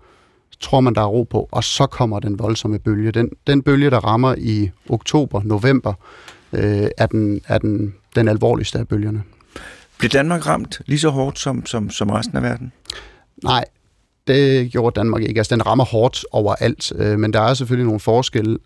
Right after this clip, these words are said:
Speaker 1: Og når man sidder og kigger på de forskelle i dag, så er de jo selvfølgelig behæftet med alle mulige usikkerheder. Øh, selv i Danmark, hvor vi jo har haft, har haft, øh, ret god mulighed for at registrere alt. Vi er et lille land, og vi har været et ret ordnet samfund på det her tidspunkt.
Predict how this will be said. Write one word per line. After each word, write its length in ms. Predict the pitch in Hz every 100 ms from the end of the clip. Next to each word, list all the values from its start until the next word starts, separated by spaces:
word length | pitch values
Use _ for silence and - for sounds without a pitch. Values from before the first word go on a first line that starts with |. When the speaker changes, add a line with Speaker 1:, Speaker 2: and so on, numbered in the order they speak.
| _ _ _ _ -
Speaker 1:
Og 120 | 127
når 80 | 120
man 120 | 123
sidder 180 | - 151
og 20 |
kigger 220 | - 151 127
på 40 |
de 120 | 131
forskelle 440 | - 135 - 123 113
i 20 |
dag, 280 | 123 123 -
så 160 | -
er 40 | 113
de 100 | 120
jo 100 | 117
selvfølgelig 340 | 113 120 120
behæftet 400 | 110 123 - 113
med 100 | - -
alle 240 | 151 151
mulige 380 | 143 160 113 110
usikkerheder. 720 | 123 - 117 98 101 104 107 -
Øh, 500 | 104 101 101 104 110
selv 200 | 156 143
i 60 | 113
Danmark, 480 | 107 131 147 - - - - - - -
hvor 160 | 117
vi 100 | 104
jo 140 | 104 98
har 160 | 98
haft, 300 | 98 - - 107
har 140 | 104
haft, 300 | 101 101 -
øh, 80 | 98
ret 340 | - 123 -
god 180 | - 147
mulighed 420 | 120 139 135 113
for 200 | - 113
at 60 | 107
registrere 500 | 101 104 - 131 110
alt. 240 | 120 135 113
Vi 60 |
er 40 | 104
et 80 |
lille 240 | 101 123 135
land, 220 | 117 120
og 120 | 98
vi 60 | 107
har 120 | 101
været 140 | 104
et 120 | 104 104
ret 260 | 117 - - - - - - _ -
ordnet 420 | 147 160 135 98
samfund 560 | - 123 151 - 135 -
på 100 | 120
det 100 | 113
her 120 | 120
tidspunkt. 540 | - 139 - 113 -